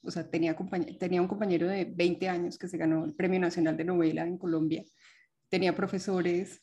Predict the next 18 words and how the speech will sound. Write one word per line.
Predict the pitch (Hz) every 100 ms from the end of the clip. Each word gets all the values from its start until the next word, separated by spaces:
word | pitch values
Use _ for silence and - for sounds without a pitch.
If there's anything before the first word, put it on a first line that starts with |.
| _
supremamente | - 180 170 175 185 175 190 185 175 175 - _ _ _ _ _ - - _ _ _ -
grandiosos. | 185 - 190 180 185 226 175 196 214 - _ _ -
Entonces, | - 220 208 247
entre | 294 233 196
todo | 190 180
ese | 208 240
ambiente, | 247 220 196 185
yo | 160 156 - _
sentí | - 185 185 214 190 - _
que | - 165
no, | 175 165 - -
que, | 180 165 - _ _ _
que | -
nunca | 214 220 220
iba | 185
a |
ser | 190 190
capaz. | 143 - -